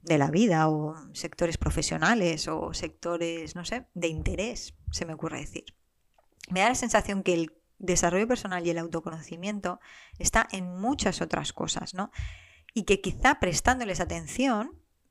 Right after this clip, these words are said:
pues, eh, sí, pues podamos sacar cosas en positivo y nos pueda ayudar en nuestro día a día. Conforme pasen las semanas, porque mi intención es sacar un post a la semana, un, ya os digo que por YouTube,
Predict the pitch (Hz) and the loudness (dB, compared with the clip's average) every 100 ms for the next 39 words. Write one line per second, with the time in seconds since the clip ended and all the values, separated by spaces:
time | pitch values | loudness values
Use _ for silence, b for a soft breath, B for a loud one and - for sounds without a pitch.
0 | - - - 185 170 165 160 156 - - | -20 -14 4 6 6 4 2 -2 -4 -4
1 | - _ 180 170 165 160 151 - 302 - | -8 _ -2 0 -2 -6 -2 0 0 -4
2 | _ - 170 - 160 208 277 294 202 175 | _ -6 -2 0 0 0 0 2 2 0
3 | 175 156 160 151 156 - 160 277 196 - | -2 -2 -6 -6 -6 -6 -2 0 -2 -4
4 | 156 - 196 277 220 165 170 170 170 165 | -6 -2 0 2 0 -2 -4 -6 -10 -10
5 | 175 185 185 - 185 - _ _ _ _ | -8 -6 -6 -6 -8 -10 _ _ _ _
6 | _ _ _ _ _ _ b b b b | _ _ _ _ _ _ b b b b
7 | b b b _ _ _ - 220 214 208 | b b b _ _ _ -2 4 6 6
8 | 202 233 - 330 240 208 180 170 185 294 | 6 6 4 4 4 4 0 0 0 -2
9 | - 175 175 170 170 170 202 202 202 185 | -2 -2 0 2 2 2 -2 -2 0 0
10 | 175 175 156 170 185 175 - 180 170 180 | 0 -4 -2 0 0 -2 -4 -6 -8 -6
11 | 220 - 175 170 165 160 - 185 180 175 | -6 -6 -10 -14 -14 -14 -16 -4 2 4
12 | 160 170 170 160 156 165 165 160 156 156 | 4 2 2 0 0 0 0 -2 -4 -6
13 | 151 214 392 | -2 0 0